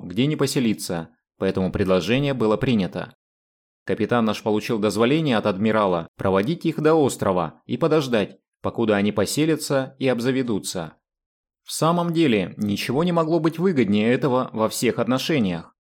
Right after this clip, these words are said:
Они увеличили собою малое население нашей колонии, вместо того, чтобы умножить число наших неприятелей.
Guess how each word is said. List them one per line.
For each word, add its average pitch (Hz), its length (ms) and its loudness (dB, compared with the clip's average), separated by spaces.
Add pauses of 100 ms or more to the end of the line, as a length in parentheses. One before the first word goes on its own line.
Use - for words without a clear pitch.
(180)
Они 98 280 0
увеличили 117 560 2
собою 120 540 2
малое 151 440 2
население 139 540 0
нашей 123 340 0
колонии, 113 800 0
вместо 110 380 0
того, 117 540 0
чтобы 110 320 0
умножить 104 440 2
число 120 400 -2
наших 113 380 -2
неприятелей. 104 840 0